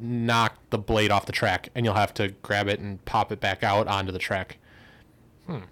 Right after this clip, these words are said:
Speaker 1: It's really stupid.
Speaker 2: It's
Speaker 1: It's not a,
Speaker 2: disappointing.
Speaker 1: yeah.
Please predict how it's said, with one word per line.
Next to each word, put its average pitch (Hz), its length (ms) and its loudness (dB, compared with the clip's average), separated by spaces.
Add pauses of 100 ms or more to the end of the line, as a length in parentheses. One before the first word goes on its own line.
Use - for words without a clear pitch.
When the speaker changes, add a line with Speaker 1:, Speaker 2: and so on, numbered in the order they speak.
(420)
Speaker 1:
It's 147 160 0
really 101 160 4
stupid. 95 400 -4
Speaker 2:
It's - 140 -16
Speaker 1:
It's - 100 -6
not - 0 -
a, 101 60 -2 (340)
Speaker 2:
disappointing. 90 80 -8 (340)
Speaker 1:
yeah. 92 160 -12